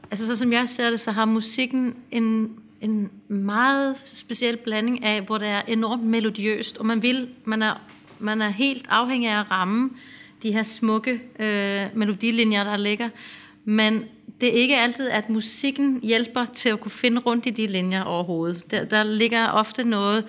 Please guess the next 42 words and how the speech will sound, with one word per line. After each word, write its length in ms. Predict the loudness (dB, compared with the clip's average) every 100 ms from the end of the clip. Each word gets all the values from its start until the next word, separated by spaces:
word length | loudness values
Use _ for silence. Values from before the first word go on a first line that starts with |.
| -8 -18 -6 2
underliggende, 640 | 6 6 4 2 0 -2
altså 220 | -2 0 2
som, 260 | 2 0
som 200 | -2 2
også 220 | 2 0
viser, 480 | 0 2 4 4 0 -2 -14 -20 -20 -20 _
hvad 220 | -2 0
der 80 | 0
foregår 640 | -2 -2 -2 -4 -2 -4 -2
i 40 |
de 180 | 0 2
her 80 | 2
mennesker. 420 | 0 -2 -4 -8 -10
Fordi 340 | -10 -4 -2
det 140 | 0 0
kan 100 | 0
godt 200 | -2 0
være, 160 | -2
at 100 | -2
på 80 | -4
overfladen, 600 | -2 -2 0 2 4 2 -4 -18 -16
så 140 | -6 -2
virker 380 | 2 2 2 -2
jo 60 |
alt 560 | 0 -2 -4 -8 -10 -10
fint 580 | -6 0 2 2 2 0
og 140 | -2
dejligt, 640 | 2 2 2 0 -2 -4 -4
og 100 | -4
det 60 | -2
er 40 |
en 40 | -2
smuk 440 | -2 -2 -4 -6 -12
dag, 540 | -8 -4 -4 -2 -4 -4
og 60 |
solen 460 | -4 -2 -2 0 -2
skinner. 280 | 0 -2 -2 -6 -12 -10 0
Men 160 | 0 2 2
under, 380 | 4 4 0 -2
så 240 | -4 -2
er 280 | 0 2 4
der 200 | 4 0